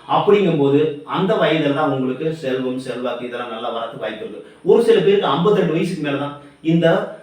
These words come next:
ரேகைகள் ஆரம்பிக்கும். இப்ப ஒருத்தருக்கு திரிசூலம் இருக்கு சார், மிக பெரும் செல்வம் கிடைக்கும். ஓ, அது வாழ்க்கையில கஷ்டப்பட்டுட்டே இருக்காரு. அவர் வந்து கேக்குறாரு, "ஏன் சார் நீங்க சொன்னீங்க எனக்கு திரிசூலம் இருக்கு, நான் வாழ்க்கையில கஷ்டப்பட்டுட்டே இருக்கேனா?"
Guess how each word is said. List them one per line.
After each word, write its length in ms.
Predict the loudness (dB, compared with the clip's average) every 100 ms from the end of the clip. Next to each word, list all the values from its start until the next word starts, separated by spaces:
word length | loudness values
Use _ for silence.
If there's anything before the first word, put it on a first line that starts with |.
| -14
ரேகைகள் 560 | -4 2 4 4 2 0
ஆரம்பிக்கும். 540 | 0 0 0 -4 -10 -16 -20 -10
இப்ப 360 | -4 2 4 6
ஒருத்தருக்கு 640 | 4 2 0 0 -2 -4 -8 -6
திரிசூலம் 540 | 2 2 4 2 2 2
இருக்கு 200 | 0 -2
சார், 260 | -4 -6
மிக 200 | 0 4
பெரும் 380 | 4 6 6 6
செல்வம் 380 | 4 0 2 0
கிடைக்கும். 340 | -2 -6 -8 -14 -20 -20 -20 -20 -6
ஓ, 200 | -2 0
அது 240 | 0 4
வாழ்க்கையில 580 | 4 6 6 6 6 4
கஷ்டப்பட்டுட்டே 680 | 4 2 0 0 2 4 4
இருக்காரு. 160 | 4
அவர் 260 | 0 0 0
வந்து 220 | 0 2
கேக்குறாரு, 280 | 2 2 -2 -6 -14 -4
"ஏன் 180 | 0 2
சார் 240 | 2 2
நீங்க 200 | 0 0
சொன்னீங்க 300 | 0 2 2
எனக்கு 300 | 2 0 -4 0
திரிசூலம் 460 | 0 2 2 2
இருக்கு, 560 | 0 2 2 2 -2 -10 -18 -10
நான் 200 | -6 0
வாழ்க்கையில 420 | 2 4 4 4
கஷ்டப்பட்டுட்டே 500 | 2 0 -2 0 0
இருக்கேனா?" 320 | 2 2 -2